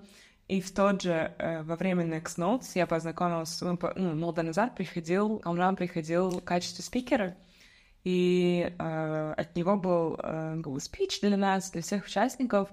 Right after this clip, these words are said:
Потом мы как-то с ним познакомились, и я его поблаго-, мы поблагодарили, и какое-то тоже такое приближение было к тому, что, э,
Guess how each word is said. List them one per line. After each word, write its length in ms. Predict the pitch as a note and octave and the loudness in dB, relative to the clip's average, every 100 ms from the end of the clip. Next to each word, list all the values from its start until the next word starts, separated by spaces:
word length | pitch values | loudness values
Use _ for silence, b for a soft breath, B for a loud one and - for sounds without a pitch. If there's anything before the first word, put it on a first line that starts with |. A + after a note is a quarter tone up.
| b b b | b b b
Потом 200 | _ G3 | _ 2
мы 100 | F#3+ | 2
как-то 220 | F3 F3+ - | 2 -4 -8
с 140 | - | -2
ним 120 | F3 | 0
познакомились, 840 | E3 D#3+ D#3+ G3+ C4 C4 A3 G3+ - b b b | 0 -2 -2 2 6 6 6 2 -8 b b b
и 80 | - | -10
я 680 | E3 E3 E3 G1+ - - D#3+ | -6 -4 -2 -4 -4 -2 -2
его 140 | D#3 | -2
поблаго-, 440 | D3+ D#3 E3 D#3+ C#3+ | -4 -2 -2 -2 -4
мы 360 | D#3 E3 E3 | -4 -4 -4
поблагодарили, 720 | D#3 E3+ D#3 D#3 D#3 F#3+ C4 B3 - | -6 -2 -2 -2 0 2 4 4 2
и 40 | |
какое-то 440 | F3 F3 F#3+ F3+ | -2 0 0 0
тоже 240 | F3 F3 - | 0 0 -2
такое 500 | F3 - E3+ D#3+ E3 - | -8 0 2 2 -2 -2
приближение 800 | F#3 D#3+ E3+ E3+ F3+ F3+ E3 | -2 2 0 2 2 2 0
было 280 | D#3 D#3 D3 | -2 -2 -4
к 80 | C#3 | -6
тому, 280 | - D#3+ A#3 | -4 -2 -2
что, 440 | - - E3+ - b b b b | -4 -4 -2 -4 b b b b
э, 80 | - | -8